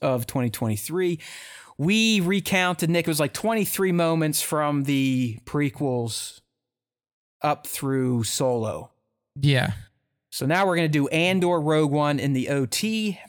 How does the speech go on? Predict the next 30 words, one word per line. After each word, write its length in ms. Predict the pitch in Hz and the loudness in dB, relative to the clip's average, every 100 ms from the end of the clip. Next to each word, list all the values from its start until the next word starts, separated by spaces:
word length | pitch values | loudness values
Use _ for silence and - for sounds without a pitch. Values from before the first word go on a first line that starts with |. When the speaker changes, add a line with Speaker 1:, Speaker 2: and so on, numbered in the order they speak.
| - | -6
Speaker 1:
and 160 | 147 151 | -2 2
I 80 | 135 | 2
still 220 | - 180 | 2 2
haven't 180 | 170 147 | 2 0
decided 480 | 143 160 151 147 | 2 2 2 2
if 100 | 139 | 0
we're 140 | 143 135 | 0 0
going 280 | 135 131 127 | 0 0 0
to 280 | - 131 | 0 0
lump 280 | 120 139 131 | 2 0 0
the 80 | 139 | -4
T 220 | - 139 | -2 -2
V 200 | 131 127 | 0 0
in 100 | 120 | 0
with 100 | 113 | -2
the 60 | - | -2
sequels 540 | - 127 120 117 113 | -2 -2 -2 -2 -4
or 160 | 101 107 | -4 -4
give 260 | 107 127 120 | -2 -2 0
them 220 | 117 113 | 0 0
each 320 | 170 170 156 | 0 -2 -2
their 240 | - 131 - | -2 -2 0
own 380 | 127 127 117 - | 0 0 -2 -6
little 380 | 131 131 123 107 - - | -4 -2 -2 -4 -10 -4
day. 360 | 127 117 - - - - - | 0 0 -4 -10 -16 -14 -8
But 120 | - | -6
today 380 | - 175 254 254 | 0 4 4 2
is 220 | 202 165 | 2 0
the 80 | 151 | 0
day 640 | 139 139 123 123 120 110 | 2 2 2 2 0 -2